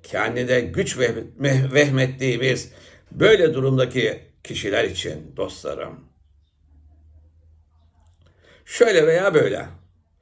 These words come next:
her insanın bir güç kaynağına ihtiyacı var. Bu kaynak bazen varsılıktır, bazen yoksulluktur. Hiçbir şey olmayan kişi çok şeyi olandan daha güçlü olabilir.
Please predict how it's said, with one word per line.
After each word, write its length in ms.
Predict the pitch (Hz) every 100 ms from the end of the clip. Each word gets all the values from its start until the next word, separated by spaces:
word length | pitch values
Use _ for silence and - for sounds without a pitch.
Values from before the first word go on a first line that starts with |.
| _ - _
her 300 | - 190 226
insanın 500 | 170 151 135 165 165
bir 120 | 151
güç 340 | 147 127 202 -
kaynağına 500 | 127 123 120 123 139
ihtiyacı 640 | 123 - 87 85 - 85
var. 320 | 67 - - _ _ _ _ _ _ _ _ _ _ _ _ - - -
Bu 100 | 131
kaynak 440 | 135 160 160 151
bazen 640 | 139 156 151 156 190 - - _
varsılıktır, 800 | - 120 131 131 135 180 175 156
bazen 720 | 110 107 101 117 151 156 131 - - - -
yoksulluktur. 1300 | 92 92 - 87 85 - 165 - - 80 - - _ _ _ _ _ _ _ _ _ _ _
Hiçbir 380 | - 156 - 233
şey 200 | - 202
olmayan 480 | 160 190 170 147 131
kişi 540 | 127 156 208 202 - - _
çok 320 | - 190 226
şeyi 340 | - 160 147
olandan 720 | 135 127 127 131 123 131 135
daha 200 | 135 131
güçlü 320 | 175 127 123 131
olabilir. 500 | 127 139 139 208